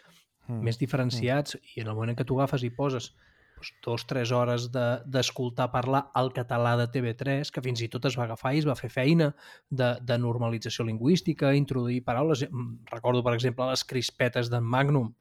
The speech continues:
Speaker 2: vale? Que fins llavors eren palomites, eh? I, i en,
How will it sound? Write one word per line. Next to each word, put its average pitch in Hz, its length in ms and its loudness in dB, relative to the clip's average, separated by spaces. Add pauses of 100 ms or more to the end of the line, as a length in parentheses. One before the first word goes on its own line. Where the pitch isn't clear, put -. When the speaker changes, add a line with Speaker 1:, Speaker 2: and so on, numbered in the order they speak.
(380)
Speaker 2:
vale? 123 240 -6
Que - 80 -4
fins 120 240 -8
llavors 117 240 -4
eren 127 240 2
palomites, 123 800 0 (360)
eh? 135 240 -4
I, 123 140 -4 (160)
i 117 140 -4
en, 107 160 -6